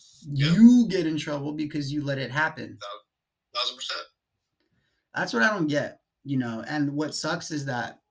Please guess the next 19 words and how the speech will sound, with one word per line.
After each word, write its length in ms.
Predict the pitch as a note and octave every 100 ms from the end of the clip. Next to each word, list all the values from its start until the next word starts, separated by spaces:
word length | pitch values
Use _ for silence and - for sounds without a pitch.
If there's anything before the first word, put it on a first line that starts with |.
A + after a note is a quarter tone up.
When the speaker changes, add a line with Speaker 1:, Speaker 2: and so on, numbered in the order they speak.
| -
Speaker 2:
H-, 140 | C#3 C#3
Anthony 380 | C#3+ D3 E3 D3
Bass 320 | B2+ B2+ -
is 80 | B2+
our 240 | C#3 B2+
age. 360 | G2+ - - _ _
He's 200 | C#3 C3+
thirty-five 480 | C3+ C3+ C#3 C3+ C#3+
years 160 | G#3+ F3+
old. 260 | D3 E3 _ _ _ _ _ _ _
Speaker 1:
Mm-hmm. 280 | - A2 C3
Speaker 2:
The 120 | C#3
wife 360 | C3+ C3+ F3 - _ -
is 200 | C3+ -
thirty-one. 680 | C#3 D3 D#3 C3+ C3+ E3 - _ _ _ _ _ _ _ _
And 600 | C3+ C#3+ C3 C3 B2+ A#2+ - _ _ -
the 440 | C#3+ F#3 B2 - _ _ _ _ -
primary 600 | E3+ E3+ F3 F3 E3 -
age 540 | C#3 C3+ A2+ - -